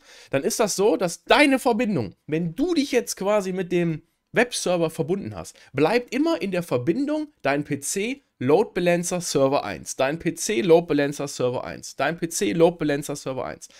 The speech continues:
Das hat was mit Webseiten zu tun, die dich ja authentifizieren. Und der Webserver kennt ja jetzt gerade nur dich. Der Server drei kennt dich nicht.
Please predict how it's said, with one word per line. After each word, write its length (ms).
Das 160
hat 140
was 140
mit 200
Webseiten 580
zu 120
tun, 300
die 100
dich 240
ja 160
authentifizieren. 1000
Und 160
der 120
Webserver 520
kennt 300
ja 80
jetzt 280
gerade 220
nur 120
dich. 280
Der 140
Server 400
drei 420
kennt 320
dich 260
nicht. 380